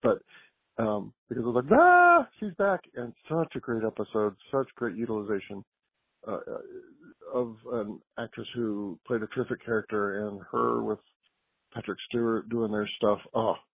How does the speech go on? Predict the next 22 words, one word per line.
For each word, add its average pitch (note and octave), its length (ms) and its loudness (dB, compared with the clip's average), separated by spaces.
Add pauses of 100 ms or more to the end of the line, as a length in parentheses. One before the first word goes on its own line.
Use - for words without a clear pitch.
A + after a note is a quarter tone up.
(240)
great. G#2 280 2
And A#2+ 180 -2
then C3 100 2
the A2 100 2
action, A#2+ 480 2
and A2 220 -4
then A2+ 240 0 (760)
the G2+ 80 -2 (160)
ship, B2 260 4
the B2 80 2
wounded, C#3+ 600 4 (240)
um, G#2 500 -2 (800)
I - 80 -14
suddenly G#2+ 240 -4
can't F#2+ 220 -8
think G#2 160 -10
of G2 80 -10
the G2+ 100 -2
other G2 220 -4
ship, G2 160 -6 (520)
Intrepid, B2+ 400 2 (640)
uh, G#2+ 320 2